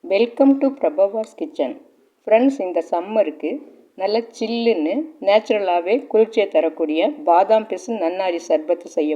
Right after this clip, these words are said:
போறோம். இதுக்கு ரெண்டு மீடியம் சைஸ் எலுமிச்சம்பழம் எடுத்திருக்கேன். அதை கட் பண்ணிட்டு ஒரு பாத்திரத்துல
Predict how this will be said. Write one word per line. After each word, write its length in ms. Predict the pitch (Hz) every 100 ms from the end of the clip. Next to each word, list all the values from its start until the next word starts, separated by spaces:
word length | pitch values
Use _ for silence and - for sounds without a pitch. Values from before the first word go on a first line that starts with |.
| 151
போறோம். 280 | 147 143 170 - _ _ _ _ _ _ _ _ _ 208
இதுக்கு 240 | 214 240 202
ரெண்டு 180 | 196 175
மீடியம் 320 | 202 233 240 233
சைஸ் 220 | 190 190 175
எலுமிச்சம்பழம் 580 | 190 214 196 170 156
எடுத்திருக்கேன். 500 | 151 - 151 147 220 320 - _ _ -
அதை 200 | 175 180 185
கட் 160 | 185 214
பண்ணிட்டு 320 | 220 175 233 196
ஒரு 120 | 175 -
பாத்திரத்துல 540 | 175 185 170 - 180